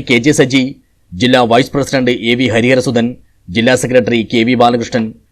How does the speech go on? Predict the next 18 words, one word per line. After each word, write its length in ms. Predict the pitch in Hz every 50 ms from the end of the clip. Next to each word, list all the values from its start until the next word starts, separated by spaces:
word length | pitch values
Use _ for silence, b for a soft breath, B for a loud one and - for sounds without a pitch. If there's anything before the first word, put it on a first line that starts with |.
| _ -
സംസ്ഥാന 280 | 135 123 113 - 143 139 123
കമ്മിറ്റി 240 | 135 127 127 113 120 123 120
അംഗം 180 | 117 123 117 117 117 - _ _ _ -
കെ 80 | 123 120 -
പി 80 | 127 123 120
അബ്ദുൾ 180 | 113 113 120 - 143
സത്താർ, 280 | 120 - 123 113 113 110 - - _ - - - - 98 107
യൂണിറ്റ് 300 | 123 127 139 143 131 135 120
ട്രഷറർ 340 | 123 123 - 139 120 120 113 113 -
കെ 80 | 123 120 113
രമേശ് 280 | 117 113 127 131 - -
കുമാർ, 240 | 135 127 123 117 117 113 - - - - -
സിമന്റ് 360 | - 147 135 139 143 135 143 135
ഡീലേഴ്സ് 300 | 139 135 143 143 143 147 131
അസോസിയേഷൻ 480 | - 147 143 - 170 175 - 147 127 123 117
ജില്ലാ 180 | 123 127 127 120 107 113
ജനറൽ 200 | 113 123 135 123 -
സെക്രട്ടറി 400 | 131 123 123 123 - 123 117 113